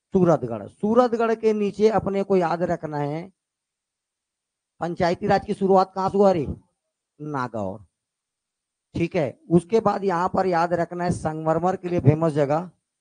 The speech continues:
मकराना, मकराना के नीचे पोखरण, और पोखरण मारवाड़ की राजधानी ये जोधपुर, ये लाइन से। और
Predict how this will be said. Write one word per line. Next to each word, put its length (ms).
मकराना, 720
मकराना 680
के 200
नीचे 360
पोखरण, 600
और 100
पोखरण 640
मारवाड़ 440
की 140
राजधानी 460
ये 140
जोधपुर, 640
ये 140
लाइन 280
से। 160
और 200